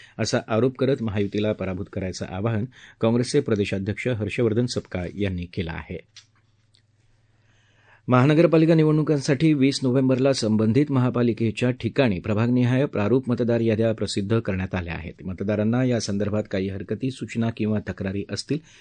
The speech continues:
तर येत्या सत्तावीस नोव्हेंबरपर्यंत त्या दाखल कराव्यात, असं आवाहन राज्य निवडणूक आयोगानं केलं आहे. धुळे जिल्ह्यात स्थानिक स्वराज्य संस्थांच्या निवडणुकीच्या पार्श्वभूमीवर समाजमाध्यमांवर देखरेख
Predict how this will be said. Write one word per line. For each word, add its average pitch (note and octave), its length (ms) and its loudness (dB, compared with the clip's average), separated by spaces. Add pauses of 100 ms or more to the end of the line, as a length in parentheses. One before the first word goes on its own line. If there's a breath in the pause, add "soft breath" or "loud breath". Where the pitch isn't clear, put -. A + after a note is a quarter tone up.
(140 loud breath)
तर B2+ 80 4
येत्या B2+ 200 4
सत्तावीस C3+ 520 0
नोव्हेंबरपर्यंत A#2+ 680 2
त्या G#2 180 -2
दाखल F#2+ 320 -4
कराव्यात, G#3 400 -4
असं - 220 -6
आवाहन A2+ 380 -2 (400 loud breath)
राज्य B2+ 340 0
निवडणूक A2 500 -2
आयोगानं G2 520 -2 (120)
केलं F2+ 180 2
आहे. - 400 -12 (1600)
धुळे A#2+ 180 8
जिल्ह्यात D3+ 280 6
स्थानिक C#3+ 360 2
स्वराज्य C3+ 380 2
संस्थांच्या C3 500 0
निवडणुकीच्या A#2+ 580 2
पार्श्वभूमीवर A2 840 2
समाजमाध्यमांवर G#2+ 920 0
देखरेख G2+ 360 0